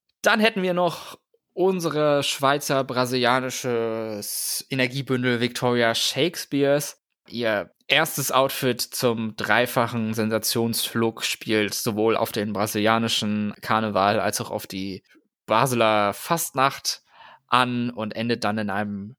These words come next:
Britney Spears Outfit, wie es sich für Victoria gehört.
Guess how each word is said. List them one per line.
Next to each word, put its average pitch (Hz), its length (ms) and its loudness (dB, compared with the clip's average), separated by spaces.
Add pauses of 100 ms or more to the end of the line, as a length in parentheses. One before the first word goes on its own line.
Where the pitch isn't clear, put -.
(140)
Britney 131 320 -2
Spears 131 680 -2 (240)
Outfit, 123 720 -2 (300)
wie 113 180 -6
es - 180 -6
sich - 200 -2
für 113 200 -4
Victoria 113 480 2
gehört. 127 560 0